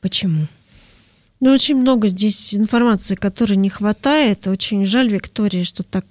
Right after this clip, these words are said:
Speaker 2: так произошло. Ам, надеюсь, что это всё-таки не окончательный, да, разрыв. Это может быть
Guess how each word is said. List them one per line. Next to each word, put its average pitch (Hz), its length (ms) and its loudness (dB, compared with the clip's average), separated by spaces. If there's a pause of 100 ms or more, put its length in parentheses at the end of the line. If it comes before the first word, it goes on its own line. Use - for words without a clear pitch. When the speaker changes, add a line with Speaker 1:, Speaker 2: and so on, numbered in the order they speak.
Speaker 2:
так - 220 -6
произошло. 202 800 0 (600)
Ам, 190 840 0
надеюсь, 214 680 2
что - 240 -4
это 208 260 0
всё-таки - 440 -4
не 190 140 2
окончательный, 196 1000 0
да, 202 240 0
разрыв. 220 500 0
Это 202 180 -8
может 190 320 -2
быть 190 380 -2